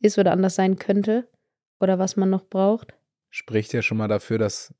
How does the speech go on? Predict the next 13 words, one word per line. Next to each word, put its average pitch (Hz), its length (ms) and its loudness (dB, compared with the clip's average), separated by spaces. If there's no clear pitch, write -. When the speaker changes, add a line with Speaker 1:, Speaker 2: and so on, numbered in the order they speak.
Speaker 2:
nicht 98 280 -10
so 107 120 -6
mega 107 300 -2
viel 123 180 -6
verkehrt 110 340 -2
läuft, 120 380 0
wenn's - 180 -8
dir 110 100 -6
jetzt 104 140 -6
spontan 101 380 -8
nicht 101 160 -10
einfällt. 104 420 -10
Speaker 1:
<laughs> - 100 -12